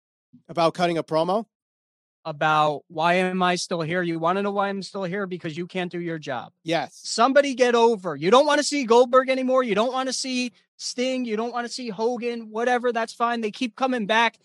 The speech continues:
Speaker 2: because nobody else is at the level they were at. Who's gonna carry the industry to the next level, five, ten, however many years from now? So that way, you know, your kids can grow up and watch the next Attitude Era.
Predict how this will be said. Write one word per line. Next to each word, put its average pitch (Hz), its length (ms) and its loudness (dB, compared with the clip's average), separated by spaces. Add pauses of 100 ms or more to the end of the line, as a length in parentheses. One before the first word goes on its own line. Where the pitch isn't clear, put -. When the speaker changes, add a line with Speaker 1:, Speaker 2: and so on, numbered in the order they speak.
(220)
Speaker 2:
because 202 420 -4
nobody 240 600 2
else 220 380 0
is 185 180 -6
at 196 240 2
the 196 120 -4
level 185 360 -2
they 165 220 -4
were 165 200 -8
at. 131 240 -10 (420)
Who's 285 260 4
gonna 302 180 2
carry 240 380 4
the 233 160 -6
industry 208 640 -4 (220)
to 175 80 -12
the 156 120 -6
next 190 320 -2
level, 190 440 -2 (300)
five, 208 400 2
ten, 214 340 0
however 196 360 -2
many 202 160 -6
years 180 280 -4
from 185 120 -10
now? 160 340 0 (220)
So 190 100 -6
that 180 200 4
way, 175 400 0 (220)
you 175 120 -2
know, 175 100 0
your 180 220 -2
kids 240 340 -6
can 220 160 -6
grow 196 220 -2
up 190 100 -4
and 180 140 -6
watch 175 300 -2
the 180 100 -4
next 180 280 -4
Attitude 143 400 -8
Era. 107 220 -18